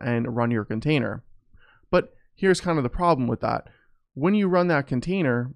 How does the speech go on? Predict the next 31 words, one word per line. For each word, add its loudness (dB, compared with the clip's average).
containers -2
by 2
definition -4
are -4
meant -4
to -8
be -4
ephemeral. -4
So 2
once -2
that 0
container -2
dies, 0
you -4
know, 0
once -2
it -6
goes 0
down, 0
nothing 0
is -2
kind -4
of -4
there 2
to -2
get 0
it -6
back -4
up -10
and -6
running. -6